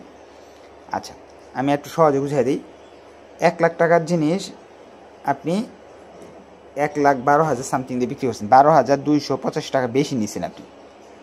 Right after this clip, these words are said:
বারো হাজার, এখন প্রতি বছর আপনার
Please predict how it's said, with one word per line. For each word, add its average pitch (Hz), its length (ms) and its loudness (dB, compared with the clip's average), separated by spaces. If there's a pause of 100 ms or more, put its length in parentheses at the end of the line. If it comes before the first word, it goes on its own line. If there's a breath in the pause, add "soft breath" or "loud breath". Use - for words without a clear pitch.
(920)
বারো 151 200 4
হাজার, 147 240 2 (400)
এখন 156 280 -6
প্রতি 185 180 -6
বছর 170 420 4 (140)
আপনার 151 240 -6